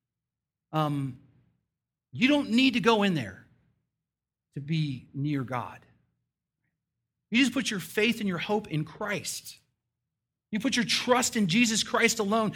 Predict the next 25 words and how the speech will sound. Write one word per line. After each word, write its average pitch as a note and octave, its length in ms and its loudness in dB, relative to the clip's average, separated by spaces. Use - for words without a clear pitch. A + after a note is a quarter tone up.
and F#3+ 120 6
you'll C#4 140 6
be C4+ 180 6
as E3+ 120 2
near C4 320 8
to C#4 80 4
God A3 240 6
as F#3 100 0
you B3+ 100 4
will A#3 220 2
ever C#4+ 400 2
get, B3+ 240 6
because F3 200 0
he G3 40 0
will G3 100 2
come B3 500 2
to A3+ 100 0
live G#3 280 2
inside A#3+ 420 -2
of A3+ 140 -2
you." B2+ 240 -8
You B3 100 4
have A#3 100 4
an - 140 -8
open, C#4 520 6